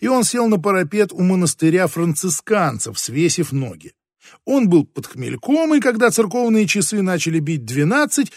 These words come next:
потерял равновесие, упал и повис на тросе уличного освещения. Напрягая все силы и сохраняя хладнокровие, ухитрился добраться до стены дома напротив и пройти по выступу до окна.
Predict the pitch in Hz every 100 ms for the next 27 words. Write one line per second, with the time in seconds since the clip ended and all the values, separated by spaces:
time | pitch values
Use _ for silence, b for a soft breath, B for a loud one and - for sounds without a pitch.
0 | B B - 185 170 147 131 120 117 127
1 | 220 180 247 - 208 160 151 151 214 247
2 | b b _ 240 214 160 175 - 156 -
3 | 214 220 247 - 156 165 - 147 143 -
4 | 123 - 110 85 76 _ _ _ _ 104
5 | 123 151 175 175 151 170 151 190 196 131
6 | 98 117 120 120 139 139 131 127 127 -
7 | 214 254 247 B B 202 208 185 262 254
8 | 240 220 196 214 214 185 185 - 190 208
9 | 185 202 208 226 226 285 185 110 120 110
10 | 131 127 254 247 143 143 147 208 165 240
11 | 135 147 143 139 123 104